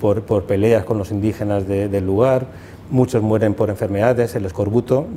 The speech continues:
no se conocía todavía el efecto que tenía el escorbuto, la falta de, de vitamina C, mueren de hambre, mueren de enfer-, mueren de todo, vamos,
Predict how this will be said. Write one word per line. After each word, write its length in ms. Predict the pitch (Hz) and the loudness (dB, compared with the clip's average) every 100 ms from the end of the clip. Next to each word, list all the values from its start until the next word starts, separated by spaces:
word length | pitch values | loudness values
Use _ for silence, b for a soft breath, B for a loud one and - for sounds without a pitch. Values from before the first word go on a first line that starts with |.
| 143 | -8
no 180 | 123 123 | -4 -2
se 120 | 139 | 0
conocía 560 | 127 107 110 110 104 98 | -2 -2 -2 0 0 0
todavía 500 | 104 98 107 101 123 170 | -2 0 0 -2 -2 -8
el 180 | 123 101 | -8 -6
efecto 300 | 95 110 117 | -2 -2 0
que 60 | 107 | 0
tenía 240 | 107 110 | 0 0
el 80 | 101 | 0
escorbuto, 500 | 95 104 101 127 120 | -2 -2 0 0 0
la 80 | 101 | 0
falta 300 | 107 95 110 | -2 -2 0
de, 260 | 104 107 123 | 0 0 -2
de 120 | 107 | -2
vitamina 440 | 107 104 110 104 | -2 -2 -2 -2
C, 220 | - 127 127 B B B B B B - 165 127 | -2 -4 -4 B B B B B B -16 -12 -8
mueren 400 | 143 117 110 107 | -4 -2 0 2
de 100 | 110 | 2
hambre, 320 | 127 131 120 | 2 4 2
mueren 300 | 113 110 110 | 2 2 2
de 120 | 107 101 | 2 -2
enfer-, 180 | 113 | -4
mueren 360 | 135 117 117 113 | -4 0 0 0
de 60 | 92 | -2
todo, 240 | 98 95 | -4 -2
vamos, 160 | 98 | -4